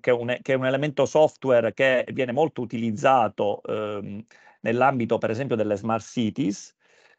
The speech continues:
È un, è un componente che permette la gestione di dati in tempo reale, quindi la, eh, pubblicazione e,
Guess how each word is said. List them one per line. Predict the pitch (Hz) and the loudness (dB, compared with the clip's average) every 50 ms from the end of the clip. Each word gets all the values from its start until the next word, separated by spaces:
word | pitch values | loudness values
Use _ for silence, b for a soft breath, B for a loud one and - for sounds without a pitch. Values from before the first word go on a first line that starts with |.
| b _ | b _
È | - 120 | 2 2
un, | 120 123 123 120 117 | 2 2 0 -6 -6
è | - - 123 | -2 -2 0
un | 131 135 135 | 0 0 -2
componente | 127 - 139 131 113 147 147 165 160 151 139 | 0 0 0 0 2 2 2 2 2 0 0
che | 127 113 | -2 0
permette | - - 127 123 127 135 143 147 - _ - 120 | 0 -2 -2 -2 -2 -4 -4 -4 -4 _ 0 0
la | 110 117 117 120 | 2 2 0 0
gestione | 117 143 135 - - - 185 165 135 | -2 -4 -6 -6 -4 -2 0 0 0
di | 120 127 123 | 0 0 0
dati | 120 127 120 139 143 156 156 - - 131 127 - | 0 0 0 2 2 2 2 0 -2 -4 -4 -4
in | 131 131 | -6 -2
tempo | 123 - 131 123 113 - 123 | 0 0 0 2 2 2 2
reale, | 117 113 110 104 98 95 92 95 120 - 233 254 185 175 _ _ | 2 2 0 0 -2 -2 -2 -2 -2 -2 -2 -4 -8 -16 _ _
quindi | _ - 104 101 101 98 98 | _ -10 -8 -8 -6 -6 -6
la, | 107 113 113 113 110 - - - | -2 0 2 2 2 0 -2 -4
eh, | - 104 107 104 104 110 110 107 - - | -6 -4 -4 -4 -4 -6 -8 -10 -10 -8
pubblicazione | - 123 117 - - 127 117 - 131 - - - - 151 151 156 160 160 160 151 143 139 131 - - | -6 -4 -2 0 2 2 2 2 2 0 0 0 2 4 4 6 6 4 2 2 0 -2 -2 -4 -4
e, | - 113 110 107 107 - | -4 -2 -2 -2 -2 -4